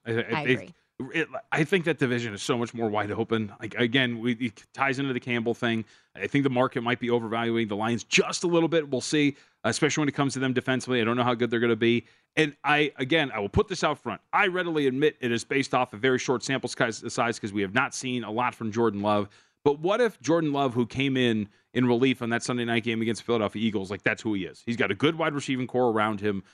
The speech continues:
Speaker 1: I think it's an offense that brings up the floor of any quarterback in a division that I think is really open. Like, the, just the, the bar to cross over, right, to get into the playoffs for the, uh, the Green Bay Packers.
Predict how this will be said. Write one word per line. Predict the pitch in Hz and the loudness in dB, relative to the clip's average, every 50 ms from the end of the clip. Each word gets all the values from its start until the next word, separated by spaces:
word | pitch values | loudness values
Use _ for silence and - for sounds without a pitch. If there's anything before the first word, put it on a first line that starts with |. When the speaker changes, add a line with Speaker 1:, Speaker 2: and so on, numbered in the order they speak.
| _ _ - | _ _ -4
Speaker 1:
I | - 107 | -2 0
think | 117 120 117 | 0 0 0
it's | 110 - | 0 0
an | 113 | 0
offense | 120 131 143 135 - 135 117 | 2 2 2 0 -2 -6 -6
that | - 110 | -6 -4
brings | 104 120 127 123 | -2 0 0 0
up | 127 117 | 0 -2
the | 104 110 | -4 -4
floor | - - 123 120 120 | -4 0 2 4 4
of | 113 107 | 4 2
any | 110 110 | 0 -4
quarterback | 98 - 113 110 101 101 98 101 101 98 - - _ _ _ - | -2 0 0 0 0 2 2 2 0 0 -2 -6 _ _ _ -2
in | 107 113 | 0 0
a | 104 | 0
division | 87 98 92 117 139 135 131 139 131 | 0 0 2 2 2 2 2 -2 -2
that | 123 113 | -2 -2
I | 110 | -2
think | 107 - 127 123 - | 0 0 -2 -2 -2
is | 110 95 87 | -4 -4 0
really | 92 123 135 131 127 123 | 2 2 4 4 4 4
open. | 113 113 107 - 107 104 98 98 - _ _ _ _ - | 4 4 2 2 -2 -6 -6 -8 -12 _ _ _ _ -2
Like, | 107 120 - | -2 -2 -2
the, | - 135 | -2 -8
just | 135 139 135 196 175 - | -4 0 0 0 2 2
the, | - 143 120 101 - _ | 2 2 2 0 -2 _
the | - 117 | -4 -4
bar | 101 - - 131 107 113 127 131 143 151 156 151 _ | -4 -2 -2 0 2 2 2 2 2 0 -2 -6 _
to | - - | -14 -16
cross | - - - 131 127 110 - 127 | -10 -6 -2 -2 -2 -2 0 0
over, | 117 120 117 139 151 | 0 2 2 2 0
right, | 151 143 117 120 131 - | 0 0 0 0 0 0
to | - 117 | -2 -6
get | 101 120 113 98 | -2 -2 -2 0
into | 110 127 127 | 0 0 0
the | 123 117 | 0 0
playoffs | - 123 127 127 135 135 - | -2 -2 0 0 0 0 0
for | - 127 120 | 0 0 2
the, | 120 120 117 113 | 2 4 4 2
uh, | 107 104 90 104 | 2 0 -2 -2
the | 120 110 | -4 -4
Green | 95 107 113 120 | -2 0 0 0
Bay | 113 117 110 | 2 0 0
Packers. | 98 113 113 123 123 - 151 143 - | 0 0 0 0 0 0 -2 -4 -4